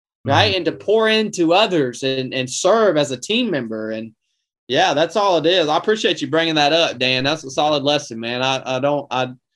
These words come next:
Speaker 1: I don't always remember to share that. So.
Speaker 2: Yeah, it, wa-, it, it was profound, you know, because it's, you, you just, you're not supposed to try to make it easy. And, and I think pe-, that's just, we hear it so much in society. And so, and it, and it makes things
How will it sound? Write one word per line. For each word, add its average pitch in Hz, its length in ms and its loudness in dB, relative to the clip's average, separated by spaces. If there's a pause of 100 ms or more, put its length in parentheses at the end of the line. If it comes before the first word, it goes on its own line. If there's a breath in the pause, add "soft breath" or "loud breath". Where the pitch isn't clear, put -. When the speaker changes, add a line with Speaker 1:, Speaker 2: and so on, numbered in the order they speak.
(280)
Speaker 1:
I 127 80 -2
don't 143 220 0
always 139 400 2
remember 127 320 -4
to 117 80 -8
share 131 320 -2
that. 92 280 -10
So. 101 300 -10 (680)
Speaker 2:
Yeah, 110 440 -4 (200)
it, 127 100 -2
wa-, 135 120 0
it, 135 300 -2
it 135 80 -2
was 143 140 -2
profound, 117 600 -2
you 104 60 -6
know, 110 180 -4
because 113 300 -4
it's, 104 160 -6
you, 127 100 -10
you 135 120 -6
just, - 340 -6 (840)
you're 127 100 -4
not 143 180 0
supposed 151 360 0
to - 60 -14
try 139 160 4
to 131 80 -2
make 127 180 -2
it 123 60 0
easy. 101 420 -4
And, 117 140 -8
and 117 180 -6
I 113 80 -2
think 113 280 -6
pe-, 127 100 -6
that's 120 360 -4
just, - 320 -2
we 123 100 -2
hear 131 260 2
it 123 80 -4
so 117 240 -2
much 110 280 -2
in 104 100 -6
society. 101 540 -6
And 104 140 -8
so, 107 320 -2 (540 loud breath)
and 143 140 4
it, 147 320 2
and 156 100 2
it 151 160 -2
makes 185 300 0
things 165 360 2